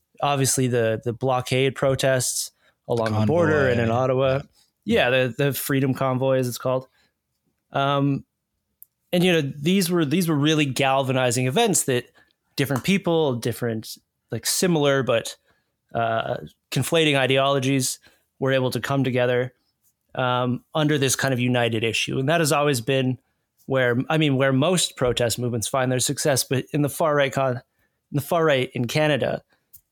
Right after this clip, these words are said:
Speaker 1: um, they've always had particular success taking a large blanket issue and fitting as many things kind of under that canopy as they can.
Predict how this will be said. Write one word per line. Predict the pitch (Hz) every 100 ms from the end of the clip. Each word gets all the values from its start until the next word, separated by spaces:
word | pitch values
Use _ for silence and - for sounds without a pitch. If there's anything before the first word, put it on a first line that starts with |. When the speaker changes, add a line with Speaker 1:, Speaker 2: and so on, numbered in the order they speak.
| -
Speaker 1:
um, | 120 117 110 110 - -
they've | 147 143
always | 143 143 127
had | 131
particular | - 123 123 123
success | 113 - - 127 117 - _ _ _ _ -
taking | - 147 143 131
a |
large | 127 127 135 143 143 135 -
blanket | 135 139 123 135
issue | 120 - 123 120 113 _ _ _ _ -
and | 123 123
fitting | - 170 151 139
as | 123
many | 135 131
things | 110 139 123 113
kind | - 123
of | -
under | 139 139
that | 127 113 -
canopy | - 127 120 123 120
as | 107
they | 110
can. | - 120 -